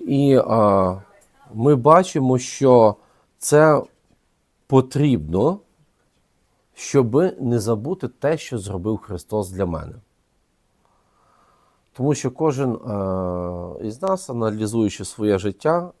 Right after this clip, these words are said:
ти розумієш, що те, що зробив Христос, це дуже важливий момент. І щоб не забувати, що Христос робить,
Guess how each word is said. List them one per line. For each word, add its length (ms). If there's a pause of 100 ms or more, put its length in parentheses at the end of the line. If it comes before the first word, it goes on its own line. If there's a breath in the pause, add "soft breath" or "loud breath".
(100)
ти 100
розумієш, 640
що 520 (380)
те, 160
що 180
зробив 340
Христос, 500
це 140
дуже 320
важливий 560 (600 soft breath)
момент. 600 (1200 soft breath)
І 380
щоб 420
не 120
забувати, 720
що 200
Христос 520
робить, 420